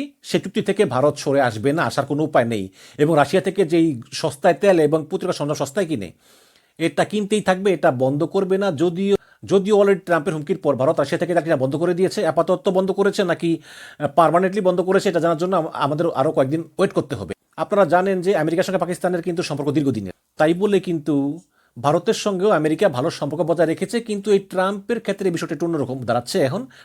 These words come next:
ট্রাম্প হঠাৎ করেই পাকিস্তানের দিকে বেশি ঝুঁকে পড়েছেন এবং ইনসাল্ট করে বলেছেন যে ভারত, ভারত পাকিস্তানের কাছ থেকে তেল কিনতে বাধ্য হবে। রাশিয়ার সঙ্গে ভারত সম্পর্ক রাখলেই ভারত আমেরিকা বিরোধী হয়ে যাবে। ট্রাম্পের এই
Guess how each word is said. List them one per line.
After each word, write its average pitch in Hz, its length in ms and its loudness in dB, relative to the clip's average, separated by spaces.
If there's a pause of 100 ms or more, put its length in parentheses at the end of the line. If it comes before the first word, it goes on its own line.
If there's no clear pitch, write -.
(100)
ট্রাম্প 147 260 2
হঠাৎ 180 240 0
করেই 214 260 0
পাকিস্তানের 160 580 -4
দিকে 151 220 2
বেশি 139 280 0
ঝুঁকে 131 240 -2
পড়েছেন 226 560 -2 (420)
এবং 175 220 2
ইনসাল্ট 170 280 0
করে 185 140 2
বলেছেন 180 440 0
যে 196 100 0
ভারত, 143 320 -2
ভারত 196 140 0
পাকিস্তানের 170 400 -4
কাছ 147 120 -2
থেকে 185 180 -4
তেল 165 180 0
কিনতে 131 240 -6
বাধ্য 98 260 -6
হবে। - 220 -14 (180)
রাশিয়ার 214 380 0
সঙ্গে 196 520 0
ভারত 151 640 -2
সম্পর্ক 175 580 -4
রাখলেই 202 800 -2 (280)
ভারত 156 400 2
আমেরিকা 139 400 0
বিরোধী 135 240 0
হয়ে 135 240 0
যাবে। 180 360 -2 (320)
ট্রাম্পের 151 640 0
এই 202 460 2